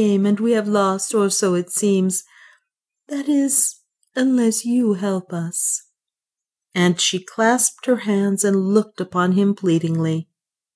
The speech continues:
The king dropped his eyes as though he were not willing to contemplate the loveliness which, as he now learned, belonged to the white stranger at Juana's side.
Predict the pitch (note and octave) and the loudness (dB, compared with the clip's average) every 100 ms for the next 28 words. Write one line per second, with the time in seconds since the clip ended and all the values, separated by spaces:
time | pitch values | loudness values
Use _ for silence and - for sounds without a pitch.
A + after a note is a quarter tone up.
0 | _ _ _ _ _ _ _ _ _ _ | _ _ _ _ _ _ _ _ _ _
1 | _ _ _ _ - C4+ C#4 D4+ D4+ C#4+ | _ _ _ _ 0 0 2 0 0 0
2 | G#3 G3 - G#3+ F#3 D3 C#3+ D3+ - D#3+ | 0 -2 -2 -2 0 0 -2 -2 -2 -2
3 | - G#3+ A3 G#3+ A3+ A3 A3 A#3+ - A3 | 0 0 0 0 -2 0 2 0 -2 0
4 | B3+ G#3+ F3+ F#3 - B3+ A#3 G3 D#3+ - | 0 2 0 -4 -8 -4 -2 -2 -4 -2
5 | D#3 D3+ D#3+ F3+ G#3 G3+ F3 D3+ D3+ - | -4 -2 -2 0 0 0 0 0 0 0
6 | F#3 F#3+ - G3+ G3+ G3+ A3 G#3+ G#3+ G#3 | 2 2 2 -2 0 0 2 2 4 2
7 | E3 D3+ D3+ D#3+ E3 E3 F3 F#3 G3 - | 2 0 -2 -4 -2 0 2 0 -2 -6
8 | - G3+ G3+ G3+ - - - G3+ F#3 D#3 | -4 0 2 0 0 -4 -2 0 0 0
9 | D3 - - G3+ E3+ C#3+ - - F3 D#3 | -4 -6 -6 -4 -2 0 0 2 0 -2
10 | D3+ | -4